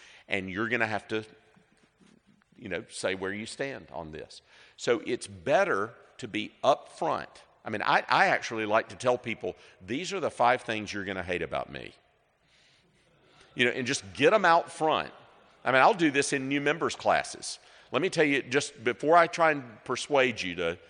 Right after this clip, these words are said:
join my church, let me tell you five things you're gonna hate about me, you know, and just go through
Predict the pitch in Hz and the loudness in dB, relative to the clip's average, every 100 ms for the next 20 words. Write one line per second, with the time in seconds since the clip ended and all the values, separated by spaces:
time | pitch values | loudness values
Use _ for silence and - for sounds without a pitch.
0 | - - 110 120 123 127 - 87 71 - | -20 -10 0 0 2 -2 -2 -4 -4 -8
1 | - _ _ - - 151 175 160 127 143 | -14 _ _ -14 -4 -2 0 2 2 6
2 | 131 131 127 117 110 107 98 98 76 73 | 6 6 0 -4 -2 -2 0 -2 0 -4
3 | 57 62 - _ - 90 87 113 107 117 | -4 -12 -16 _ -8 -4 -4 -2 -4 2
4 | 135 156 147 143 139 | 2 2 -4 -4 -4